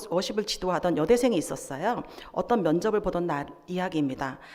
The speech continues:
자기의 실력으로 치면 그 면접에서 통과할 수 있는 가능성은 조금 부족했다고 합니다. 그래도 기도하면서 면접에 임했다고 해요.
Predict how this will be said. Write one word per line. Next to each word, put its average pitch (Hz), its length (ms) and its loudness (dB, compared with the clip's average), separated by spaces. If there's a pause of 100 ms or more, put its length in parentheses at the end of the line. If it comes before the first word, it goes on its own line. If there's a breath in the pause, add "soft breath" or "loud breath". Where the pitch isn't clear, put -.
(140)
자기의 214 360 0
실력으로 277 520 4
치면 220 500 2
그 - 200 0
면접에서 180 920 2
통과할 330 580 4
수 311 220 0
있는 202 280 2
가능성은 180 640 -2
조금 208 240 -4
부족했다고 - 640 -2
합니다. 165 500 -6 (720 loud breath)
그래도 220 460 4
기도하면서 208 680 2
면접에 175 360 2
임했다고 170 440 -2
해요. 185 420 0